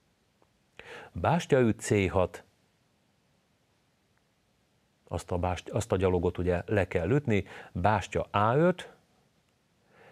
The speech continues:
és A hat. Most sötétnek a bástyája van a hatodik soron,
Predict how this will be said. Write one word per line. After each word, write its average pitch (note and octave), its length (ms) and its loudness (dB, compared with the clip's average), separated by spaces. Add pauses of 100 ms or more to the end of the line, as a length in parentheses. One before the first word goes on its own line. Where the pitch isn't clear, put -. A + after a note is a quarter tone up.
(220)
és D3 500 0 (120)
A - 80 0
hat. F#2 520 0 (1400)
Most G#2+ 280 0
sötétnek G#2 520 0
a F#2 60 4
bástyája F2+ 600 0
van F#2+ 240 0
a - 120 -4
hatodik F2+ 460 -2
soron, D#3 420 2